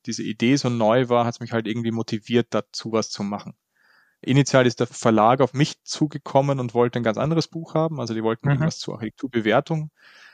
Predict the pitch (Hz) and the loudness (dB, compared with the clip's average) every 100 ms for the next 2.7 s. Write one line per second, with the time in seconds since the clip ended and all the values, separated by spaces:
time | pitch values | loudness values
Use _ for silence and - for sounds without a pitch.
0 | _ - 123 135 139 - 120 - 117 113 | _ -2 2 2 0 -2 -4 -2 -4 -2
1 | 117 113 - 117 113 - 110 127 131 123 | -2 -4 -4 -6 -6 0 2 2 0 0
2 | 123 120 120 117 117 120 - | -2 -2 0 2 2 -2 -10